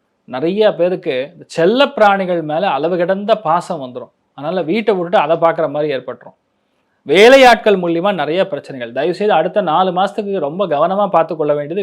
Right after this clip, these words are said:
வீட்ல யாரெல்லாம் மெய்ட் சர்வெண்ட் வச்சிருக்கீங்களோ, வேலையாட்கள் வச்சிருக்கீங்களோ, அவர்கள் மூலியமாக திருட்டு போவதற்கான வாய்ப்புகள் இருக்கு. அதை ரொம்ப கவனமா பார்த்துக்கணும். நிறைய பேர் வந்து இருக்கிற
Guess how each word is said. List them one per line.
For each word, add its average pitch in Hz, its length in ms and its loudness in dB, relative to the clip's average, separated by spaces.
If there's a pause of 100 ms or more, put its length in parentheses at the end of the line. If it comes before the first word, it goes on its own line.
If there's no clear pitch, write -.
வீட்ல 185 240 -2
யாரெல்லாம் 160 360 -4
மெய்ட் 202 300 -6
சர்வெண்ட் 165 360 -4
வச்சிருக்கீங்களோ, 143 540 -8
வேலையாட்கள் 170 500 0
வச்சிருக்கீங்களோ, 131 460 -14 (640)
அவர்கள் 214 440 2
மூலியமாக 170 580 -6
திருட்டு 247 360 -4
போவதற்கான 160 560 -6
வாய்ப்புகள் 151 440 -8
இருக்கு. 127 220 -10
அதை 151 160 -6
ரொம்ப 151 220 -8
கவனமா 131 360 -8
பார்த்துக்கணும். 113 360 -16 (760)
நிறைய 190 280 -2 (200)
பேர் 185 240 -2
வந்து 165 180 -4 (160)
இருக்கிற 208 260 -4